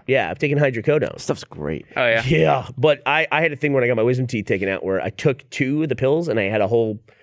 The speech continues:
Speaker 1: shebang of them, one of those big orange containers full of 'em. Uh, is that, do they have those orange containers? Are those U K as well? Are they for prescription pills?
Speaker 2: I don't know. I never took a pill in the
Speaker 3: green.
Speaker 2: U K.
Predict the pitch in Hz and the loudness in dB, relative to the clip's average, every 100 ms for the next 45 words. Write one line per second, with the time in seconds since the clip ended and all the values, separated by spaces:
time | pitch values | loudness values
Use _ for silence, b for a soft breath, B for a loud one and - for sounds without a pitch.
0 | b - - 90 92 110 147 160 156 117 | b -8 -4 -2 0 0 0 0 0 0
1 | 104 98 104 95 92 101 123 131 - - | -2 -4 -6 -6 -2 0 0 0 -4 -12
2 | _ 107 101 117 143 - 156 165 190 185 | _ -6 -2 0 0 2 2 2 -2 -6
3 | b b b b _ 127 120 139 196 240 | b b b b _ 0 0 2 2 2
4 | - 254 269 233 208 202 196 180 185 190 | 0 2 4 4 4 2 2 0 2 2
5 | 190 160 170 165 156 156 160 160 151 147 | 2 0 0 0 -4 0 0 0 2 2
6 | 160 - _ _ _ 123 135 135 - 147 | 0 -4 _ _ _ 0 0 -2 -2 -2
7 | 139 143 160 - 160 170 175 - - 104 | 0 -2 -2 -2 0 0 0 -8 -4 0
8 | 101 92 104 95 - 143 107 101 120 117 | 0 0 0 -2 -2 -2 0 0 0 -4
9 | 113 98 | -6 -8